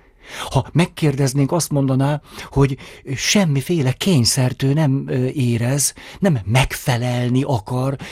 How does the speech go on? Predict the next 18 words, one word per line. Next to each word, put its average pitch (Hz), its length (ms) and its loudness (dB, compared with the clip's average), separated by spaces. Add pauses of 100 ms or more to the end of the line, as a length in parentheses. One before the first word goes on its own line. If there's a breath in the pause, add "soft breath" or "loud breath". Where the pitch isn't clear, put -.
(160 loud breath)
főleg 147 280 2
nem 143 180 0
érzi 131 260 0
azt, 127 220 -2
hogy 123 260 2 (160 loud breath)
valamiféle, 127 640 2 (200 loud breath)
ö, 120 120 -2
félelem 139 500 2
vagy 117 160 -2
fenyegetettség 127 1120 0
volna 127 360 2
az, 123 140 0
ami 123 220 4
őt 120 160 4
indítja 131 540 0
erre 123 140 -2
a 107 60 0
cselekvésre. 143 720 -2